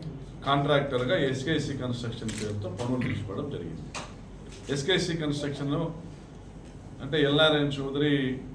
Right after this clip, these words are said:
ఆ, కాంట్రాక్టరు, ఆ కంపెనీలో లబ్-, లబ్ధిదారులు వీళ్ళు, పరిటాల కుటుంబీకులు, వీళ్ళంతా ఒకటే.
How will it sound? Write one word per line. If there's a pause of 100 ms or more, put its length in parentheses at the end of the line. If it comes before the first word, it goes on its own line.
(920)
ఆ, (1200)
కాంట్రాక్టరు,
ఆ (120)
కంపెనీలో (540)
లబ్-,
లబ్ధిదారులు
వీళ్ళు, (680)
పరిటాల
కుటుంబీకులు,
వీళ్ళంతా
ఒకటే.